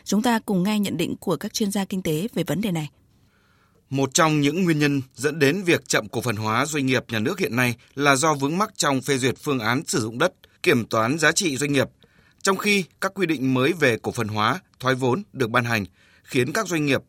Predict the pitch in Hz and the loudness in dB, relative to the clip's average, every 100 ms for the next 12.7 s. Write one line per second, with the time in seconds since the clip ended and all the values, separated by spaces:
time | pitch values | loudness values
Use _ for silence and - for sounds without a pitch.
0 | - 151 117 - 113 131 120 123 104 - | -4 0 0 0 -4 -4 -2 -4 -4 -4
1 | 127 117 107 - _ - 156 147 156 147 | 0 2 0 -6 _ -4 -2 0 -2 0
2 | 143 165 190 123 151 135 - - 147 139 | -2 0 -2 0 -2 -2 -6 -2 0 2
3 | 127 98 127 113 107 110 - 104 92 104 | 0 0 -4 -2 -2 -2 -2 -6 -4 -4
4 | 95 98 110 - _ _ _ _ - - | -2 -2 -4 -6 _ _ _ _ -20 -20
5 | - 143 135 131 107 104 117 202 _ 135 | 0 2 2 0 0 0 0 -4 _ -2
6 | 127 - 120 123 175 139 113 110 110 110 | -2 -2 -2 0 2 0 0 -4 -4 -4
7 | 151 147 127 - _ - 139 131 131 127 | 0 0 0 -8 _ -2 0 4 4 4
8 | 165 143 139 196 - 113 147 143 156 139 | 0 4 4 2 2 0 0 0 2 4
9 | 113 147 214 - 123 113 120 135 123 104 | 2 0 -4 0 2 2 0 -2 -2 -2
10 | 101 190 - _ - 151 139 226 180 143 | -2 -2 -4 _ -4 -2 -2 -4 0 0
11 | - 117 82 127 117 113 107 123 - _ | 0 -6 -4 -2 -2 -2 -2 -4 -4 _
12 | _ _ - 127 123 117 | _ _ -2 2 4 4